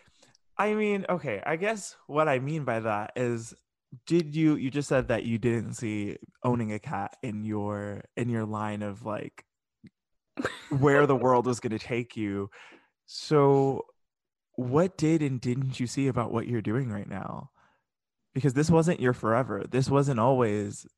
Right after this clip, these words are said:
Mayalin Perdomo Santos as we know her. This was kind of, these things are new, you know, like,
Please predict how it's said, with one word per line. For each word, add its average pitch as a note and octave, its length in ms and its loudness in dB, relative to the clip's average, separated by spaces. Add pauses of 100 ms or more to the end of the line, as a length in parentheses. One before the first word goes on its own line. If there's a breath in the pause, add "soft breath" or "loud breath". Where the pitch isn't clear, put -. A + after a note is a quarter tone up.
(260)
Mayalin G#2+ 400 -4
Perdomo G2+ 440 0
Santos A#2 460 0
as G2+ 200 -2
we G#2 80 -2
know A#2+ 220 4
her. G#2+ 340 0 (340 loud breath)
This B2 200 -2
was B2+ 460 0
kind C#3 360 -6
of, C#3+ 240 -4 (840)
these C3+ 160 -2
things D#3+ 220 0
are C3 120 4
new, B2+ 420 -4
you A#2+ 140 -2
know, A#2 140 0
like, G#2+ 260 -6